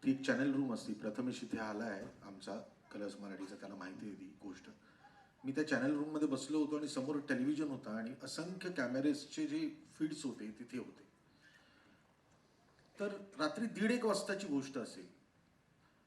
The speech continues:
सगळे चार लोक इकडे गप्पा मारतायत, तीन लोक तिकडे गप्पा मारतायत, नेहमीप्रमाणे निक्की आणि अरबाज एकत्रच आहेत. याच्यात एक मुलगा जो गावावरून आलाय,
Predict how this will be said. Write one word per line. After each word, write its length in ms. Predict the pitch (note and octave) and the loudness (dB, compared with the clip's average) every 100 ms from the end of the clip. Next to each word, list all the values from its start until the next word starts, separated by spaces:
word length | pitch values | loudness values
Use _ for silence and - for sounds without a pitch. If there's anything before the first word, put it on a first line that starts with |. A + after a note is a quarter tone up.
| _ _ _ _ _ _ _ _ _ - | _ _ _ _ _ _ _ _ _ -6
सगळे 280 | - F3+ F#3 | -2 2 2
चार 240 | - D3 | 4 4
लोक 160 | D#3 D#3 | 4 4
इकडे 220 | C#3 C3+ | 4 4
गप्पा 280 | B2+ - B2 | 2 0 -2
मारतायत, 420 | A2+ G#2+ A#2 A2 - | -2 -4 -6 -6 -6
तीन 120 | C3 B2 | -6 -4
लोक 200 | A2+ A#2+ | -4 -4
तिकडे 240 | G#2 A2+ | -6 -6
गप्पा 280 | A2 - A2 | -6 -4 -4
मारतायत, 460 | G2+ F#2+ G2+ F#2+ F#2+ A#2 | -4 -8 -8 -8 -10 -8
नेहमीप्रमाणे 640 | A#2 A#2+ A#2 A#2+ A#2+ A#2+ | -6 -4 -4 -4 -4 -4
निक्की 300 | A2+ G#2+ - | -4 -6 -4
आणि 140 | A#2+ A#2 | -4 -2
अरबाज 320 | A2 A2 G#2 | -2 -2 -4
एकत्रच 420 | - - G#2+ - | -6 -6 -8 -8
आहेत. 160 | F3+ - - F#4 - - - - - - - - - - - - - - | -6 -2 0 0 -4 -12 -18 -20 -20 -20 -20 -20 -20 -20 -20 -20 -20 -8
याच्यात 260 | B2+ C#3+ G#3+ - | -4 -2 -4 -2
एक 240 | G3+ G3+ E3+ | -2 -2 -2
मुलगा 500 | C#3 A#2 G2+ C3 - - A2 | 0 0 -2 -4 -6 -16 -10
जो 500 | A#2 C#3 C#3+ - - | 0 4 4 0 -6
गावावरून 460 | A2+ A2+ C#3 D3+ C#3 | 0 2 4 4 2
आलाय, 380 | A2 F#2+ F#2+ | -2 -4 -10